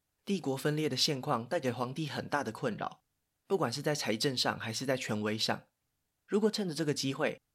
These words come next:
在各方面统一神圣罗马帝国，或是像法兰西那样进行中央集权，那也算是完成一种霸业。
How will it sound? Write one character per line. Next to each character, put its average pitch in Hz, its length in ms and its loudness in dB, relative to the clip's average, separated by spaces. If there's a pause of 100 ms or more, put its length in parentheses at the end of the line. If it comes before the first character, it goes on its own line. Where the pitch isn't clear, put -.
(120)
在 160 100 0
各 160 220 0
方 135 180 0
面 117 220 -2
统 113 200 -2
一 135 120 -2
神 110 180 0
圣 127 140 0
罗 110 100 0
马 98 100 -4
帝 113 200 -4
国， 101 340 -4 (420)
或 202 140 0
是 185 100 2
像 185 160 2
法 104 200 -2
兰 104 120 -4
西 143 180 -2
那 139 100 2
样 123 160 -2
进 139 160 -4
行 107 120 -4
中 120 200 -2
央 123 180 -4
集 107 160 -4
权， 104 300 -4 (300)
那 196 80 0
也 165 180 0
算 151 180 0
是 147 140 2
完 110 160 0
成 107 120 -4
一 120 80 -4
种 - 200 -6
霸 104 180 0
业。 107 280 -8